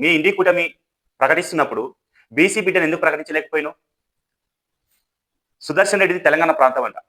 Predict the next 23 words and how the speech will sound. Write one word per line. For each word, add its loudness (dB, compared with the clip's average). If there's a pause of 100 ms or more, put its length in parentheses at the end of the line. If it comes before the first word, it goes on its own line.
(1200)
తెలంగాణ 4
ప్రాంతానికి 2
చెందినటువంటి -4 (300)
సుదర్శన్ -2
రెడ్డిని 0 (800)
ప్రతిపాదించినందుకు 0 (120)
సంతోషపడాలా, 4 (480)
లేదంటే 4 (500)
బీసీలకు -2
ఇవ్వలేదని 4 (400)
బాధపడాలనో 4
అర్థం 2
కావట్లేదు. -4 (640)
నీకు 0
నిజంగా 2 (100)
చిత్తశుద్ధి 0
ఉంటే -2 (680)
మీ 4 (100)
పార్టీని 2
ఎందుకు 4
ఒప్పించలేకపోయినావు? 0 (1040)
భారతదేశ 4
వ్యాప్తంగా 4